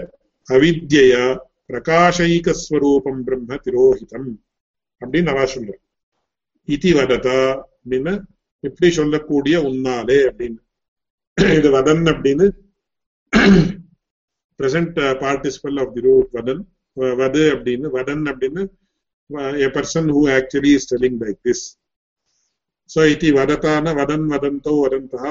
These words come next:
வதந்தம் வதந்தோ வததஹ, வததா வதத்பியாம் வதத்பிஹின்னு இந்த சத்ரு பிரத்யயாந்தமான ஒரு பதம். வியாக்கரண திருஷ்டியா நாம சொல்றதா என்ன? So, இதி வததான by you who is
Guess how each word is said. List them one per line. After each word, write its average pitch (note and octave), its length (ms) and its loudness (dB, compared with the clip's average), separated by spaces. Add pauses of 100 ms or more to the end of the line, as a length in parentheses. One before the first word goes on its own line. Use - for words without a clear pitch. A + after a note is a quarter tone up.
வதந்தம் C#3 480 -6
வதந்தோ C3 460 -2
வததஹ, B2 360 -4 (320)
வததா C#3 400 -2 (140)
வதத்பியாம் B2+ 640 -2
வதத்பிஹின்னு A#2 800 -8 (640)
இந்த G3 140 4
சத்ரு - 320 2
பிரத்யயாந்தமான C3+ 840 0 (140)
ஒரு B2 120 2 (420)
பதம். B2 280 -4 (120)
வியாக்கரண D3 500 0
திருஷ்டியா C3 360 -6
நாம A2+ 220 -6
சொல்றதா A#2 360 -6
என்ன? G2+ 160 -10 (720)
So, D#3+ 100 2
இதி C#3+ 340 4
வததான C#3 480 2 (440)
by C#3 160 4 (480)
you E3+ 140 8 (440)
who D3 140 2
is D3+ 160 4